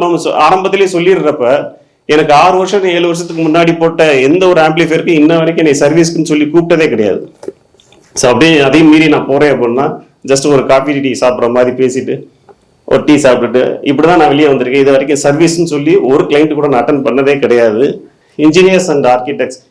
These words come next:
பொதுவா எல்லா இடத்துலயுமே வந்து நம்ம ஊரை பொறுத்த வரைக்கும், ஆஹ், ஒரு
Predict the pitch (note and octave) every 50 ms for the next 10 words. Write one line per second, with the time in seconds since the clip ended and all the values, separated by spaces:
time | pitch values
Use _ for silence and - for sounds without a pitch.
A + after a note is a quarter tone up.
0 | _ - D3+ D#3+ F3+ F#3+ G3 F#3+ - - B2 C#3 D#3 F3 E3+ E3 E3+ F3 F3 F3
1 | E3+ E3+ F3 F3+ E3+ D#3 D3+ D3+ E3 C#3 C3+ D3 D#3 D#3+ D#3 E3 F3 E3 E3 D3+
2 | D3+ D3 D3 D3 C#3+ D3 C#3+ C#3+ D3+ E3 E3+ F3 - - - - - - _ _
3 | _ _ _ - C3 C3 B2+ C3 C3 C3+ C3+